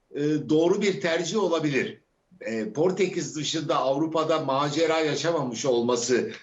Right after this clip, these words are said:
bir eksi gibi gözükmesine rağmen bir, e, teknik adam duruşu, sağlıklı bir duruşu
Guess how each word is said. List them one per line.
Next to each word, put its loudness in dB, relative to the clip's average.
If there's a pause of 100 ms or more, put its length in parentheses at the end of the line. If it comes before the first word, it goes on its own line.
(160)
bir 0
eksi -2
gibi 2
gözükmesine 0
rağmen -2 (380)
bir, 2
e, -2
teknik -2
adam 0
duruşu, -4 (260)
sağlıklı 0
bir 2
duruşu 0